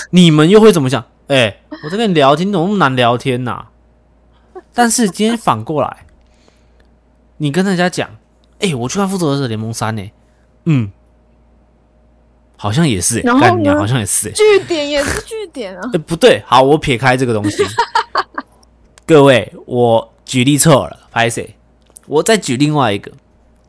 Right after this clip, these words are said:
Speaker 1: 我们可能在公事上面或跟别人讲事情，好不好？我们说，“欸，我们，呃，这个东西可能要先把 A 结账掉，然后最后再去算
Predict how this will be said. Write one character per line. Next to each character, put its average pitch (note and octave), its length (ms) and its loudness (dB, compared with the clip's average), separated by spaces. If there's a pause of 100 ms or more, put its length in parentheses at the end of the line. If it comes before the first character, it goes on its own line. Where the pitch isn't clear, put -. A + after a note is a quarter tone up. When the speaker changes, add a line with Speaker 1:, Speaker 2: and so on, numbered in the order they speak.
(380)
Speaker 1:
我 A#2 80 -4
们 C3+ 100 -2
可 C3+ 140 2
能 A2+ 140 -2
在 C3 100 0
公 A#2 260 -8
事 A2+ 200 -10
上 F#2 200 -10
面 F#2+ 200 -16
或 - 160 -10
跟 C#3 280 -8 (840)
别 A2+ 120 -4
人 G#2+ 120 -4
讲 - 200 -10
事 - 180 -12
情， - 200 -18 (520)
好 F#2 100 -14
不 F2 60 -6
好？ - 120 -10 (600)
我 A2 60 -14
们 A2+ 140 -6
说 - 200 -8
，“欸， C3 160 -6 (360)
我 G#2+ 100 -10
们， G#2+ 340 -6 (880)
呃， G#2+ 260 -4
这 G3 100 -2
个 F3+ 100 0
东 D3 160 -2
西 C#3 160 -8
可 A#2 140 -10
能 F#2 160 -8
要 A#2+ 160 -2
先 A#2+ 160 -6
把 A2 260 -6
A A2+ 300 -2 (120)
结 F#2 180 -6
账 G2 240 -4
掉， F2+ 220 -10 (220)
然 F#2 140 -12
后 A2+ 100 -6
最 A#2 220 -6
后 A2 240 -6
再 - 100 -14
去 G2 160 -16
算 F2+ 300 -6